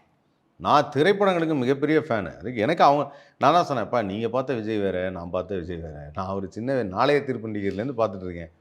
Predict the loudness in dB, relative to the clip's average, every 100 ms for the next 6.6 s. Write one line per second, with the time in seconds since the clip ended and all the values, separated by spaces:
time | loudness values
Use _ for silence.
0 | _ _ _ _ -2 2 4 6 6 4
1 | 4 2 4 4 2 0 -2 0 -2 0
2 | -2 -2 -4 -2 0 0 -2 -4 -2 -2
3 | -2 -4 -8 -12 -8 -6 -2 -2 -2 -4
4 | -2 -2 -4 -6 -8 -10 -16 _ _ _
5 | -8 2 6 6 6 0 -6 2 4 4
6 | 0 -4 -4 -8 -12 -14